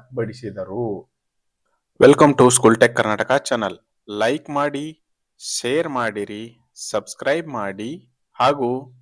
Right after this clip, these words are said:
ನೋಟಿಫಿಕೇಶನ್ ಅನ್ನ ಆನ್ ಮಾಡಿಕೊಳ್ಳಿ. ಅದೇ ರೀತಿ ಮುಂದು ಆರನೇ ಪ್ರಶ್ನೆ, ಶಾಲಾ ಮಕ್ಕಳು ಯಾವ ಆಟಗಳನ್ನು ಆಡಿದರು? ಉತ್ತರ, ಶಾಲಾ ಮಕ್ಕಳು ತೊಟ್ಟಿಲ, ಜೀಕ್ ಹಾಗೂ ಕುದುರೆ, ಆನೆ, ಒಂಟೆಗಳಿಂದ ಕೂಡಿದ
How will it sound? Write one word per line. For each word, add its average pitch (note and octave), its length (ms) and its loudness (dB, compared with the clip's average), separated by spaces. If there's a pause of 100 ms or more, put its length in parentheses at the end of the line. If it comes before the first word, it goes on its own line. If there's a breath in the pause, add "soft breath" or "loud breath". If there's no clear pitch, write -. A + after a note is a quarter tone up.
ನೋಟಿಫಿಕೇಶನ್ A#2 800 -8
ಅನ್ನ G2 200 -8 (180)
ಆನ್ C#3+ 220 -2
ಮಾಡಿಕೊಳ್ಳಿ. G#2 1040 -6 (2250)
ಅದೇ D#3 200 4
ರೀತಿ C#3+ 380 -2
ಮುಂದು B2+ 520 -8
ಆರನೇ C#3 400 0
ಪ್ರಶ್ನೆ, D3+ 720 -12 (160)
ಶಾಲಾ D#3 280 4
ಮಕ್ಕಳು E3 500 2
ಯಾವ C3+ 360 2
ಆಟಗಳನ್ನು C#3 640 0
ಆಡಿದರು? C3+ 480 -2
ಉತ್ತರ, A2+ 480 -4
ಶಾಲಾ C3 380 0
ಮಕ್ಕಳು C3 480 -4
ತೊಟ್ಟಿಲ, C#3 600 -2
ಜೀಕ್ C#3 480 -8 (120)
ಹಾಗೂ C#3 480 -2
ಕುದುರೆ, C3+ 520 -4
ಆನೆ, B2+ 400 -8
ಒಂಟೆಗಳಿಂದ C3 640 -8
ಕೂಡಿದ A#2+ 460 -8